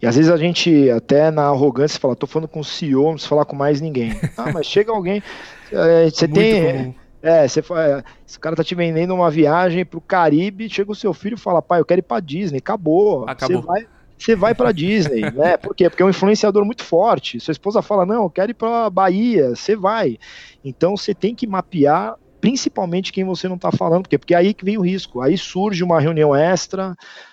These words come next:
Speaker 1: surge uma pessoa que gostava de uma outra solução, aí
Speaker 2: Aham.
Speaker 1: começa, aí o ciclo de vendas começa a ficar maior, não porque o ciclo é maior,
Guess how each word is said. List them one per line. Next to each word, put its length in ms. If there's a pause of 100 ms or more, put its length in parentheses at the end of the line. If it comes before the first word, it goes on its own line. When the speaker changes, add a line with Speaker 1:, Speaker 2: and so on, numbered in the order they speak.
Speaker 1:
surge 400
uma 120
pessoa 320
que 120
gostava 360
de 60
uma 80
outra 320
solução, 680
aí 80
Speaker 2:
Aham. 140
Speaker 1:
começa, 680 (300)
aí 420 (100)
o 320
ciclo 440
de 100
vendas 760 (120)
começa 460
a 20
ficar 420
maior, 800 (100)
não 200
porque 260
o 80
ciclo 460
é 20
maior, 480